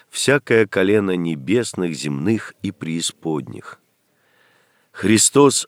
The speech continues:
на небе, что же мы? Можно оставаться на земле и без Христа?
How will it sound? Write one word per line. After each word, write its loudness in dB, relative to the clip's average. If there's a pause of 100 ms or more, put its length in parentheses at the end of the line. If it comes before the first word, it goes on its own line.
на -2
небе, 0 (380)
что 2
же 2
мы? -2 (680)
Можно 2 (100)
оставаться 0
на -2
земле -2
и -2
без -6
Христа? -2